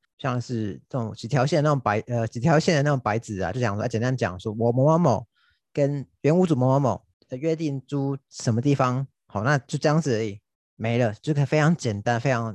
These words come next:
非常草率的租屋合约，这样子也算吗？还是一定要经过法院公证才，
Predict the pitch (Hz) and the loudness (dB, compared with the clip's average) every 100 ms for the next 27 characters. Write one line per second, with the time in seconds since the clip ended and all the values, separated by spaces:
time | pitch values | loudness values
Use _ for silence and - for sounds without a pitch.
0 | - - 139 143 - - - - 95 95 | -8 -2 0 0 -4 -12 -12 -6 -6 0
1 | 147 113 107 98 - 117 117 117 104 101 | 0 2 0 -4 -4 -6 -4 -4 -4 -2
2 | 104 95 - _ _ - 180 165 98 87 | -2 -2 -8 _ _ 0 0 2 -2 0
3 | 123 98 95 - _ _ 127 160 143 147 | -2 -2 -6 -10 _ _ 0 2 2 2
4 | 143 131 131 135 110 104 98 117 127 113 | 2 -2 0 2 2 0 -2 -2 -2 -2
5 | 120 127 104 - - 98 | 0 -2 -4 -8 -10 -6